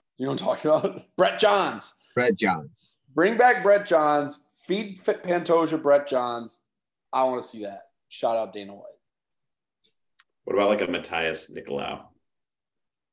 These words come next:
Speaker 1: mean, that's, that's handable. Oh, yeah, he can handle that. But, like,
Speaker 3: I'm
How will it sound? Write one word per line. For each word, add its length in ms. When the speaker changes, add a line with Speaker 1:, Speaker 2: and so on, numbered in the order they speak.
Speaker 1:
mean, 100
that's, 260
that's 480
handable. 520
Oh, 380
yeah, 240
he 120
can 120
handle 300
that. 240
But, 160
like, 280
Speaker 3:
I'm 120